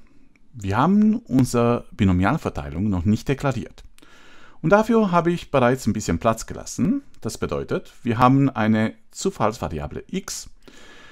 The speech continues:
Sie ist binomial verteilt mit n gleich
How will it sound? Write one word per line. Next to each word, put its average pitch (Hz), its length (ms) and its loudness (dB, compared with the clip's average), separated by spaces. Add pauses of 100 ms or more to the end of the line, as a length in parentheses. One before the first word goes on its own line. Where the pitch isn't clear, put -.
(320)
Sie 160 140 -2
ist 139 280 -2
binomial 120 500 6
verteilt 117 480 2
mit 98 240 0
n 101 200 0
gleich 87 520 0